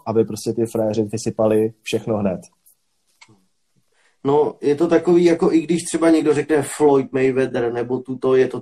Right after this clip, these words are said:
Speaker 2: celebrita, točí se v tom brutální prachy.
Speaker 1: Mhm.
Speaker 2: Mě to tak hrozně n-, jako nebaví.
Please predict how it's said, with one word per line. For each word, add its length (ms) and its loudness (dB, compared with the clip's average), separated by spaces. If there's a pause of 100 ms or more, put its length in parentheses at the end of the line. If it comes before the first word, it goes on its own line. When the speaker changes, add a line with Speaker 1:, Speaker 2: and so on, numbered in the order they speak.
(100)
Speaker 2:
celebrita, 640 -2 (260)
točí 260 0
se 140 2
v 60 -2
tom 180 2
brutální 560 2
prachy. 420 -4 (340)
Speaker 1:
Mhm. 480 -4 (260)
Speaker 2:
Mě 220 -8
to 120 -8
tak 240 -6
hrozně 440 -4
n-, 340 -6
jako 240 -6
nebaví. 400 -6